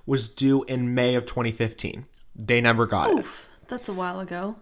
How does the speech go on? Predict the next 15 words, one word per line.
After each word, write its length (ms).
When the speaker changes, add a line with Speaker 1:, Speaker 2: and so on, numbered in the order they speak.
Speaker 1:
So 680
they 560
changed 640
their 120
contract, 520
their 120
agreement, 500
and 160
said, 140
"Okay, 180
we'll 120
give 200
you 60
more 140
time. 460